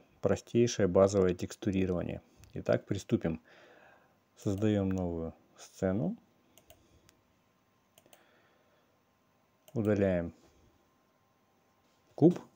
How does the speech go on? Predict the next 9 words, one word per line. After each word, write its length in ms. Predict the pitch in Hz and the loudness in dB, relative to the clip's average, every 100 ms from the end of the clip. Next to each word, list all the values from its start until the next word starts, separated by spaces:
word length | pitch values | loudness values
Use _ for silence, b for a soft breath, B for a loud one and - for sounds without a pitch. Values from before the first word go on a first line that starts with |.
| _ _ _ _ B B B B B B B B _ _ _ _ | _ _ _ _ B B B B B B B B _ _ _ _
Добавляем 720 | 101 92 98 98 98 90 82 - _ | -8 -4 -2 -2 -2 -2 -6 -12 _
в 40 | - | -4
нашу 340 | 98 87 92 | -4 -4 -10
сцену 480 | - - 101 90 85 - _ _ _ _ _ _ _ _ _ _ | -12 -8 -4 -4 -6 -14 _ _ _ _ _ _ _ _ _ _
цилиндр. 680 | - 117 92 92 98 - - - _ _ _ _ _ _ _ _ _ _ _ _ _ b b b b b b b _ _ - | -2 0 0 0 -2 -4 -12 -20 _ _ _ _ _ _ _ _ _ _ _ _ _ b b b b b b b _ _ -14
Увеличиваем. 1000 | 117 95 87 104 - - 175 180 170 160 - - _ _ _ _ _ _ _ b b b b b b b b _ _ | -10 -8 -8 -10 -10 -8 -4 -4 -6 -8 -16 -20 _ _ _ _ _ _ _ b b b b b b b b _ _
Беру 340 | 127 113 107 98 | -6 -4 -4 -6
таймлайн. 840 | - 92 90 92 107 123 117 98 b b b b b _ _ _ _ _ - - b b b b b b b _ - - | -6 -6 -4 -6 -4 -4 -4 -8 b b b b b _ _ _ _ _ -20 -20 b b b b b b b _ -20 -2
Так. 420 | 104 90 - | 0 0 -6